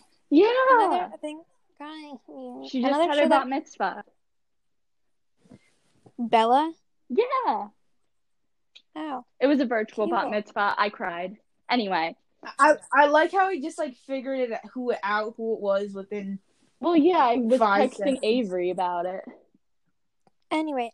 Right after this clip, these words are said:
Speaker 2: Outer Banks. So that's a show I've been watching, which obviously takes place in North Carolina. It's a very interesting. Hang on, let me read the description. So basically, um, it's a show about this group of teenagers, um, three boys, one girl,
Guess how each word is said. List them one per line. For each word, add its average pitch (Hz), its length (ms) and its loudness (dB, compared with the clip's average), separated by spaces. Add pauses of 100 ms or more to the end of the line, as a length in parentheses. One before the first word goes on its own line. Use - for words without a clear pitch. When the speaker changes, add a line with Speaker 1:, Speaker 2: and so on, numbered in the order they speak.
Speaker 2:
Outer 294 260 0
Banks. 220 460 -10
So - 180 -18
that's 294 240 -12
a 339 60 -20
show - 140 -12
I've 330 100 -12
been 320 160 -16
watching, 320 440 -16 (140)
which - 160 -16
obviously 226 480 -8
takes - 240 -18
place 208 240 -16
in 214 80 -16
North 202 140 -14
Carolina. 240 520 -6 (500)
It's 302 160 2
a 269 80 -2
very 277 300 -2 (120)
interesting. 269 640 -16 (200)
Hang 254 180 -18
on, 233 120 -16
let 247 80 -6
me 349 220 -6
read 302 180 -8
the 277 60 -12
description. - 540 -10
So 294 220 2
basically, 302 540 0 (460)
um, 247 460 -8 (580)
it's 294 140 -8
a - 140 -12
show 294 140 -4
about 262 240 -2
this 254 200 -12
group - 240 -16
of 254 100 -14
teenagers, 220 720 -14 (240)
um, 220 560 -14
three 262 160 -8
boys, 233 400 -2
one 220 260 -8
girl, 214 380 -8